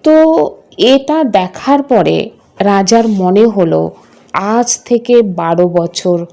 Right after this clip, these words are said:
আগে ঘটে যাওয়া ঘটনার কথা,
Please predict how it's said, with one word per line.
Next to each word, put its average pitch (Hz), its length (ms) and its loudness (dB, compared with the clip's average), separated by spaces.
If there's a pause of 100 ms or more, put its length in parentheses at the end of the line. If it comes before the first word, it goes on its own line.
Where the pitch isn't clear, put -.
(340)
আগে 170 420 -2 (120)
ঘটে 226 500 2
যাওয়া 220 260 0
ঘটনার 160 580 -8 (100)
কথা, - 360 -12